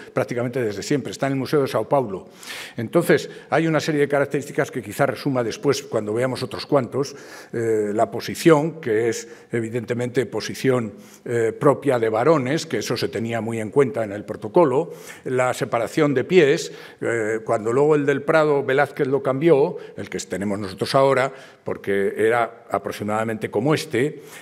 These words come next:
eh, y tenía las piernas separadas, luego en el año veintiocho lo cambió y entonces ya las piernas aparecen, los pies aparecen en ángulo recto. Bueno, el colocar la mano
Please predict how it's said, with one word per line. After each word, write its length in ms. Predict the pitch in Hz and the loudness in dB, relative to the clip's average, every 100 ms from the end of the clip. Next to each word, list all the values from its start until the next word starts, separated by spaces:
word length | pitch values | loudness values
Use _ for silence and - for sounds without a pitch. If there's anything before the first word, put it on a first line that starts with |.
| - | -2
eh, 440 | 117 110 107 104 107 | 2 2 2 -2 -4
y 100 | 120 | -2
tenía 280 | 104 113 | 0 0
las 160 | 127 - | -2 -2
piernas 280 | 143 113 113 | -4 -4 -4
separadas, 600 | 127 135 147 131 147 - - - | -2 0 2 2 0 -4 -16 -8
luego 260 | 117 127 139 | 0 2 2
en 100 | 139 | 2
el 60 | |
año 160 | 131 139 | 0 0
veintiocho 380 | 139 131 143 160 | -2 0 0 2
lo 120 | 139 | 2
cambió 280 | 123 117 147 | 0 0 -2
y 60 | |
entonces 260 | 117 107 123 | -2 -2 0
ya 120 | 131 | 2
las 220 | 131 104 | 0 -2
piernas 380 | - 131 120 131 | -4 -6 -4 -4
aparecen, 500 | 139 117 110 139 127 | -2 -4 -6 -6 -6
los 180 | 107 110 | -6 -6
pies 280 | - 160 - | 2 2 2
aparecen 380 | 104 110 117 127 | -4 -6 -4 -4
en 80 | 113 | -2
ángulo 300 | 120 107 104 | -4 -4 -4
recto. 380 | 110 - 87 - - - - | -4 -8 -12 -14 -18 -18 0
Bueno, 220 | 165 127 | 0 2
el 60 | 120 | -2
colocar 400 | - 110 113 139 | -2 -2 0 0
la 120 | 127 | 0
mano 340 | 127 139 127 | 0 0 -2